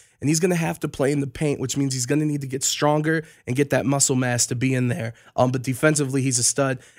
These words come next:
And then number three, Jabari Smith, who I thought was gonna be the consensus number one. Houston, whenever you get a player that you didn't even think was gonna be available,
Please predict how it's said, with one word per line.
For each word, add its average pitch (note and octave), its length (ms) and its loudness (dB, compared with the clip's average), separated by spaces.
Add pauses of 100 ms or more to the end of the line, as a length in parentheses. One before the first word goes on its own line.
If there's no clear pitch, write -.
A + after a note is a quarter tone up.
And C3 100 4
then C#3 100 4
number D3+ 180 0
three, D#3 280 0
Jabari B2+ 380 -4
Smith, C#3+ 300 0
who C3+ 140 0
I D#3+ 160 4
thought C#3+ 320 -2
was C3 140 -4
gonna C#3+ 160 -2
be D3 140 0
the C#3 80 -8
consensus D3 680 0
number E3 300 2
one. D#3+ 420 0 (360)
Houston, E3+ 640 2 (880)
whenever F#3+ 440 4
you G#3+ 160 -2
get G3+ 220 2
a D#3 60 -2
player E3+ 300 2
that D3 200 0
you D3 60 -4
didn't E3 220 0
even C#3+ 220 0
think C#3+ 180 0
was C3+ 140 0
gonna C3+ 180 2
be C3 120 2
available, D3 640 0